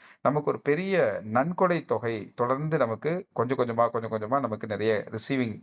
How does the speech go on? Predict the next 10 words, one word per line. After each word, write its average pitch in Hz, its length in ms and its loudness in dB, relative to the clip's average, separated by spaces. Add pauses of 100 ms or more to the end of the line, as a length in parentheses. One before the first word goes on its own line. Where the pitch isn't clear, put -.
(160)
அ, 107 80 -4
தொகை 107 320 2
கிடைக்கும். 90 420 0 (360)
இது 127 200 4
எப்படி 135 300 2
உருவாக்க 120 420 2
முடியும், 92 380 -6 (180)
இது 127 220 4
எப்படியெல்லாம் 135 500 0
சாத்தியப்படும் 98 640 -2